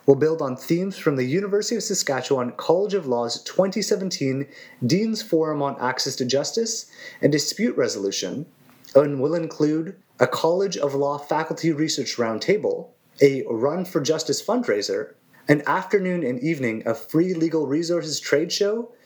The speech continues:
with walk-in family law information clinic, walk-in wills and estates law information clinic,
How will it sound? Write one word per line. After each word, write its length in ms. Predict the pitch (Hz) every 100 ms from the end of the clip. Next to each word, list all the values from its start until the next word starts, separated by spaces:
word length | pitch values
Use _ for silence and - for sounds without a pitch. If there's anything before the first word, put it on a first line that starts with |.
| - -
with 220 | 123 120
walk-in 480 | 123 147 165 175 156
family 320 | 156 156 156
law 180 | 147 139
information 500 | 123 127 165 190 185
clinic, 460 | 190 180 180 - - - -
walk-in 440 | 131 143 147 160 143
wills 240 | 160 151
and 80 | 147
estates 460 | 135 - 170 165 123
law 240 | 139 220
information 500 | 190 120 117 110 113
clinic, 460 | - 110 110 -